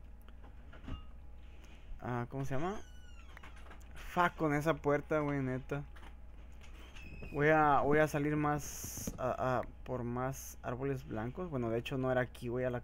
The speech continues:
cagué, güey. Típico. Es para allá, güey, ok. Vamos para allá. Excelente, excelente. ¿Qué más estaría chingón hacer en esta mamada, güey?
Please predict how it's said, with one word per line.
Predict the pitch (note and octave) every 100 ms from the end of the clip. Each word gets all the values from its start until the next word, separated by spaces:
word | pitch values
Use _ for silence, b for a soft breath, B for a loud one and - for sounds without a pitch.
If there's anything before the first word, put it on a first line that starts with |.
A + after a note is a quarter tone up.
| -
cagué, | - A#2 G#2 G#2
güey. | G#2 C3 - B B - -
Típico. | - C3+ - D3 D#3+ - - -
Es | B2 B2+ -
para | - -
allá, | E2 F2+
güey, | - - -
ok. | - D#2+ - - - - - - - - - - -
Vamos | C#3+
para | - G#3+ F3+
allá. | D#3+ D#3 D#3 D#3 D#3 D#3 E3+ F3+ E3+ - - - - - -
Excelente, | - - - A#2 B2 - B2 -
excelente. | - - A#2+ A2+ - B B -
¿Qué | A#3+
más | D4+
estaría | D4+ C#4+ C#4
chingón | - B3+ A#3
hacer | A3+ G#3
en | G#3
esta | G3 F#3+
mamada, | D3+ C3 C3 G2+
güey? | D#2+